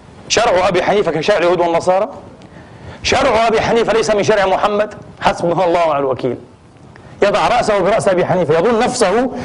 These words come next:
في مقام أبي حنيفة المسكين، مسكين، رحمة الله عليه، هذا العالم، عالم من علماء العصر،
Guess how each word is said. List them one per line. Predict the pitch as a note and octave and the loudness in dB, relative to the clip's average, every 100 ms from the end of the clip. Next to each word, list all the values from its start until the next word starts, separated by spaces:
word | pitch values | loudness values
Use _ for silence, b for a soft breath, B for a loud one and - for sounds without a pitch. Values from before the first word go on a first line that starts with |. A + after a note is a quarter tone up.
| B | B
في | - | 0
مقام | F#3+ F#3+ - C4 F3+ | 2 0 0 0 2
أبي | E3 D3+ | 2 0
حنيفة | - C#3+ A#2 | 0 -2 -2
المسكين، | B2+ A2+ - A#2 E3+ | -2 -2 -4 -2 -2
مسكين، | - - C#4+ - - | -2 -2 -6 -6 -2
رحمة | B3+ G3 E3 | -2 0 0
الله | E3+ | 0
عليه، | C#3+ C3 | 2 0
هذا | B2+ | 0
العالم، | G#2+ A2+ - - | -2 -4 -8 -4
عالم | C4+ G#4+ D4+ - - | 0 0 0 -6 -4
من | F3+ | 0
علماء | G#3 G#3+ | 2 2
العصر، | F3 F3+ - | 0 -2 -6